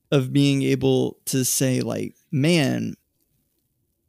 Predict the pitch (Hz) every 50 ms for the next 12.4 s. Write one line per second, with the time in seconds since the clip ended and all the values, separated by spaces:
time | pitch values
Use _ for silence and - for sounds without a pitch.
0 | _ _ _ _ _ _ _ _ _ _ _ _ _ _ - 147 139 135 131 135
1 | 151 185 208 - - 202 190 165 160 151 135 - - - 156 160 156 127 113 120
2 | 123 - - - 135 123 123 123 147 165 170 - 175 165 160 156 156 - 143 135
3 | 139 127 127 131 131 123 - - - - 135 123 - - - 143 131 135 135 135
4 | 131 120 120 113 120 120 - - - - - - - - - - - - - _
5 | _ _ _ _ _ _ _ _ _ _ _ _ _ _ _ _ _ _ _ _
6 | _ - 147 131 - 156 147 - - - 147 151 180 208 202 - 185 156 143 135
7 | 147 151 151 - - 151 151 175 185 170 170 151 151 156 147 139 135 135 147 156
8 | 151 127 120 143 - - _ _ - 160 127 120 127 135 135 139 135 131 120 117
9 | 120 123 120 120 117 117 - - - - 113 110 110 110 107 110 110 - - _
10 | - - - - 131 120 113 113 113 110 - - - - - 127 127 123 120 113
11 | 113 113 110 107 110 104 - - _ _ _ - - - 131 123 120 120 95 71
12 | - - - - - - -